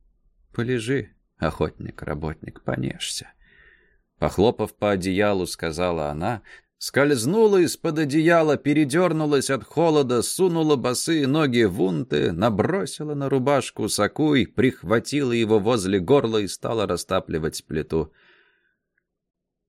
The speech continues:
Он украдчиво в один глаз следил за ней. Не мог еще поверить, что с ним свершилось то, о чем много болтают мужики —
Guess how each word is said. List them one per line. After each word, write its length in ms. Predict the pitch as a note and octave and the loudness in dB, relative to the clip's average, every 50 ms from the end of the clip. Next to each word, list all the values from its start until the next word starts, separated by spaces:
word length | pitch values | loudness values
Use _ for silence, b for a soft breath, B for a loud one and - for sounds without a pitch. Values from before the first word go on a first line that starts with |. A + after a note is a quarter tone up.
| _ _ _ _ _ _ _ | _ _ _ _ _ _ _
Он 200 | - G2 A2+ A2 | -2 0 0 2
украдчиво 680 | G2 F#2 - G2 B2 C3 B2 - - - G#2 F#2 F#2 F2 | 0 -2 -4 -2 -2 -2 -2 -2 -4 -4 -2 0 0 0
в 80 | E2 | 0
один 320 | F2 E2 F2 A#2+ A#2 G#2+ F2 | 0 0 0 0 0 0 0
глаз 300 | F2+ G2 A2 G#2+ - - | 2 2 2 2 0 -2
следил 480 | F#2+ F#2 G2 F#2 E2+ G2+ G2+ F#2+ F2 | -2 -2 -2 -2 -2 -2 -2 -2 -2
за 200 | D#2 C#2+ D#2 C#2 | -4 -4 -6 -8
ней. 440 | A#1+ A1+ - - - - - - - - | -10 -12 -14 -18 -18 -20 -20 -20 -4 0
Не 140 | G2 B2 C3 | 2 4 4
мог 240 | D3 D#3 - - | 4 2 0 -2
еще 300 | A2+ B2 A#2 - - C#3 | -2 -4 -2 -2 -4 -6
поверить, 480 | - - A2 G#2 A#2 C#3+ C#3 A#2+ A2+ - | -4 -2 -2 0 0 2 2 0 0 -2
что 200 | - - - - | -6 -8 -8 -8
с 120 | - - | -6 -4
ним 200 | A2 B2 C3 A#2 | -2 0 0 0
свершилось 760 | G2+ - - F2 G#2 G2+ - - B2+ B2 G#2+ F#2+ E2 - - - | -2 -4 -2 -2 -2 0 0 0 0 0 0 0 -2 -2 -4 -6
то, 180 | - A#2+ B2 | -4 -4 -2
о 80 | G#2+ F#2 | -2 -4
чем 220 | - - A#2+ A#2 | -2 0 0 2
много 420 | G2+ F#2 F#2 G#2 B2+ B2 A2+ A2+ A2 | 2 2 2 2 0 0 -2 -4 -2
болтают 560 | G#2 G2+ G2 F#2 - - A2+ A2 F#2 - - | 0 0 -2 -2 -2 -2 -2 -2 -2 -4 -4
мужики — 720 | E2+ F#2 F2+ E2+ F#2 F2 - - F#2+ F#2+ F2 C#2 - | -4 -4 -2 -2 -4 -4 -4 -2 -2 -2 -2 -2 -4